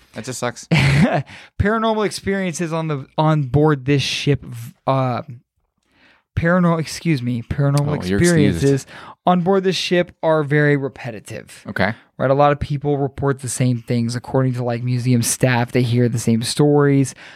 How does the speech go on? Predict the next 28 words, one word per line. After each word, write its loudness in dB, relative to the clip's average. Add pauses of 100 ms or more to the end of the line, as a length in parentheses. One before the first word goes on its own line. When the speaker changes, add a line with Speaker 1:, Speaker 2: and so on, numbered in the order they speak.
(140)
Speaker 2:
from -4
tons -6
of -4
different -8
people. -14 (560)
People -6
show 2
up, 4
and -4
then -2
when 2
they're -4
Speaker 1:
<clears throat> -
Speaker 2:
leaving, 0
you 0
know, 2
whoever's -2
at -8
the -14
door, 4
they'll, 0
th-, -8
they 2
all 4
say -4
the -10
same -8
thing. -14